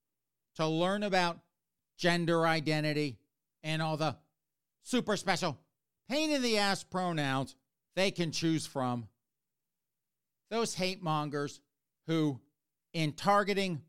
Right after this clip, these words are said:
Roe v. Wade, they're really going after, what was that in The Advocate? That crappy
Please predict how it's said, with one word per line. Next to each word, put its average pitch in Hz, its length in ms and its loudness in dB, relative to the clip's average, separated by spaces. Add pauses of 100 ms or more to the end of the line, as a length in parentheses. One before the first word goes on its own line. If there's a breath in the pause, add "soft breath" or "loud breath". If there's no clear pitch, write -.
Roe 170 300 2
v. 156 240 0
Wade, 139 460 0 (640)
they're 220 220 0
really 180 320 0
going 147 400 0
after, 135 480 -4 (1400)
what 220 180 0
was 180 200 0
that 139 180 -2
in 127 160 -6
The 120 140 -6
Advocate? 110 500 -10 (920)
That 196 200 -2
crappy 196 600 0